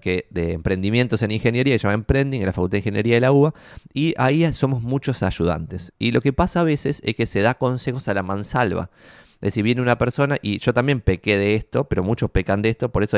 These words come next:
siempre se les advierte a los, a los alumnos, "Che, fíjense de quién, eh, toman consejos, y además, si el consejo les sirve, atención".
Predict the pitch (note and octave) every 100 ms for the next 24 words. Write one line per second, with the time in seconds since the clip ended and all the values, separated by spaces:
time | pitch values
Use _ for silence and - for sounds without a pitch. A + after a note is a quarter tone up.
0 | - - G2+ G#2+ G#2 E2+ F2+ E2 E2 F2
1 | F#2 G2+ G2 F#2+ - - F#2+ F#2+ G2+ G#2+
2 | A#2 A#2+ D3 - - - _ - G#2 E2+
3 | A2 A2+ A2+ G#2+ F2 G#2+ A2+ - _ -
4 | E2 D#2+ - F#2 A2+ A2+ D#3+ - B2 -
5 | C3 - _ _ _ _ _ A#2 G#2 A2
6 | B2+ C#3 A#2+ B2+ - - - F#2 F#2 F2+
7 | - - G#2+ F#2 - - - D3 G#2+ F2
8 | F2 D#2 F2+ F2+ - B2+ F2